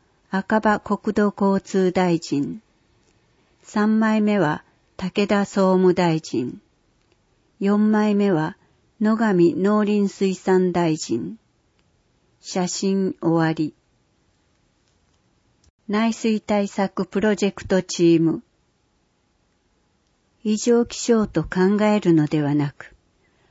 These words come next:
同じような豪雨は毎年発生するということを前提に取り組みます。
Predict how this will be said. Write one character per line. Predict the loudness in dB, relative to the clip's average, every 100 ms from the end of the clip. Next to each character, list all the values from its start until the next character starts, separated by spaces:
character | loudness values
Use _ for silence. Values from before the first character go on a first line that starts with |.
| -4
同 | 0 2 0
じ | 0 2
よ | 4
う | 4
な | 4 2
豪 | 2 4 4
雨 | 2
は | -2 -4 -12 _ _ _
毎 | 0 0 0
年 | -2 -4 -2 -4
発 | -2 -4 -4
生 | -2 0
す | 0 -2
る | -2 0
と | 0
い | 2 0
う |
こ | 0 -2
と | 2 2
を |
前 | 2 2 2 2
提 | 0 0 2
に | 2 0
取 | 0 -4 -2
り | -2
組 | 2 4
み | 4
ま | 2 -4
す。 | -12 -20